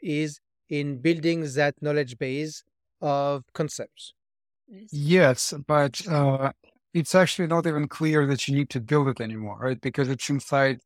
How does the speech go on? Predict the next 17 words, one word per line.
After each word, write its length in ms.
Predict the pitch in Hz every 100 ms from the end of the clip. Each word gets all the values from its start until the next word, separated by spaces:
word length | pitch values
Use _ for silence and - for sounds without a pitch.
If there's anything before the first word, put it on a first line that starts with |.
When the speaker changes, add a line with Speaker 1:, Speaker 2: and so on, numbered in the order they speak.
| _ _ -
Speaker 2:
So 340 | 113 151 131 113
basically, 460 | 156 143 151 135 143
it, 120 | 147
it 180 | - 147
is 140 | 165
inside 340 | 147 131 139 123
G 100 | 123
P 140 | 127
T 140 | 117 131
already. 400 | 110 120 107 98 _ _ _ _
So, 400 | - 156 147 156
uh, 280 | 147 139 131 131
the 380 | 135 156 151 - -
form 280 | 175 220 202
of 120 | 165
the 80 | 160
tutoring 720 | - 214 226 160 120 107